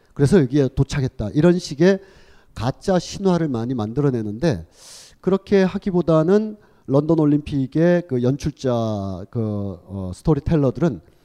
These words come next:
영국이 가장 비참했던 시절, 가장 발전했지만 가장 비참했던, 가장 화려하게 대영 제국, 자본주의의 꽃으로 피어났던 런던, 세계 자본시장을 뒤흔들면서, 이미 이거는 천팔백 년대 얘기지만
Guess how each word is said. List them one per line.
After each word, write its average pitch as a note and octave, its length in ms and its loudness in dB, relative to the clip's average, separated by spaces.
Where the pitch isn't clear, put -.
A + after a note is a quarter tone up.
영국이 F#3+ 520 2
가장 G#3+ 320 0
비참했던 F#3 600 0
시절, - 360 -14
가장 A3 300 2
발전했지만 G3+ 720 2
가장 E3 260 0
비참했던, A#2 720 -4
가장 F3+ 280 4
화려하게 G3 420 4
대영 F#3 360 4
제국, D3+ 260 0
자본주의의 E3+ 640 4
꽃으로 G#3 560 0
피어났던 G3+ 640 2
런던, C3+ 460 2
세계 G#3 440 4
자본시장을 F3+ 640 2
뒤흔들면서, E3+ 840 0
이미 G#3 400 0
이거는 F#3 300 4
천팔백 G#3 420 2
년대 F3+ 280 2
얘기지만 C#3+ 560 0